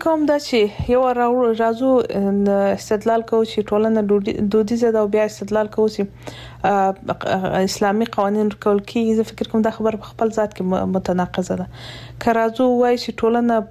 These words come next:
دودیزه ده، نو ټولنه که دودیزه وي، هلته باید اسلامي احکامو تطبیق نه سي. او که اسلامي ده، نو بیا هلته دود ولې بهانه راوړو؟ زه فکر کوم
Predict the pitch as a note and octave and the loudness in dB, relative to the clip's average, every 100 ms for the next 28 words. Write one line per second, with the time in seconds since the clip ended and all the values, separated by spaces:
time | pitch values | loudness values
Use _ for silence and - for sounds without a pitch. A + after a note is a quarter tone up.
0 | - G#3 G#3 A#3+ A#3 A#3 A#3 A3 G#3 G#3+ | -2 0 2 0 2 2 2 2 0 2
1 | A3 A3 A3 G#3 G#3 A3 A3 A3 A3 A3 | 2 2 0 0 2 0 2 2 2 0
2 | G#3 G3+ G#3 G#3+ G#3 G#3 - G#3 G3+ F#3 | 0 0 -2 0 0 0 -2 -2 0 -2
3 | F3 F#3 - G3 G3+ G3 G3+ - G#3 G#3+ | -4 -4 -2 0 0 0 -2 0 0 0
4 | A3 G#3+ G3+ G#3 G3+ - - - - G#3+ | 2 2 2 0 -2 -10 -16 -16 -2 2
5 | A#3+ G3 F3+ F3+ F3+ F3+ F3+ F#3 F#3 G3+ | 2 2 0 2 2 2 2 2 2 0
6 | A#3+ B3 A#3+ - A#3+ | 0 0 -2 0 -2